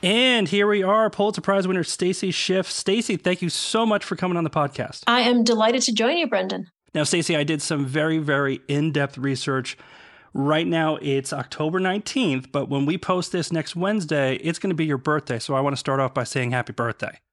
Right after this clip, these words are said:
Speaker 2: <laughs> You know, I think that you have discovered something that, of which my publisher is still unaware, but thank you. That's very kind of you.
Speaker 1: I, it took a lot of time on Wikipedia, but I was able to figure it out with some of that higher level math.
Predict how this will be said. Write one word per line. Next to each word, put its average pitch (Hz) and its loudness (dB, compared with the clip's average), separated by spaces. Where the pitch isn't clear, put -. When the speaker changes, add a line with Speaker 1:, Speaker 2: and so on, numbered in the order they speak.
Speaker 2:
<laughs> 247 2
You 294 4
know, 285 6
I 254 4
think 349 0
that 294 0
you 285 4
have 247 2
discovered 233 2
something 220 2
that, - -2
of 220 0
which 226 0
my 226 2
publisher 220 0
is 208 -2
still 208 0
unaware, 190 0
but 269 0
thank 233 2
you. 196 -2
That's 208 -4
very 233 2
kind 233 0
of 202 -2
you. 196 -2
Speaker 1:
I, 156 2
it 156 0
took 165 2
a 139 0
lot 151 0
of 180 -2
time 170 0
on 160 2
Wikipedia, 151 0
but 127 0
I 127 0
was 131 0
able 139 0
to 131 -10
figure 143 -2
it 127 0
out 120 -2
with 131 -6
some 135 -2
of 127 0
that 123 0
higher 131 0
level 123 -2
math. 113 -6